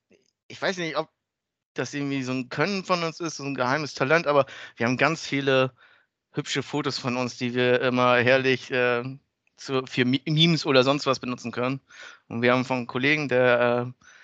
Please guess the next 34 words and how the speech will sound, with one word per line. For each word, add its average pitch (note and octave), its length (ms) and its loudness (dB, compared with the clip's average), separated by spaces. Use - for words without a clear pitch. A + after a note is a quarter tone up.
äh, A#2 140 0
äh, A2+ 40 0
dreißig - 420 0
geworden B2+ 340 -2
ist B2 140 -6
jetzt, B2+ 300 -2
ähm, B2 420 -2
auch B2+ 140 0
so C#3+ 100 -2
ein B2 80 0
Foto, B2 460 0
wo A#2+ 120 -2
er A2+ 180 4
schön C3+ 340 0
mit - 220 -4
einem B2 120 -6
Edding B2 280 2
angemalt B2 400 2
ist B2+ 140 -4
und - 100 -12
er C#3 160 6
auf C3+ 80 0
diesem C3 180 -6
Foto D3+ 240 -6
n-, C#3 160 -10
nicht D3+ 240 0
wusste, C#3+ 400 0
dass B2+ 140 0
er C3 80 8
angemalt C#3 400 0
wurde C3 180 -6
und B2 80 -6
dann B2+ 140 0
herrlich C#3+ 480 0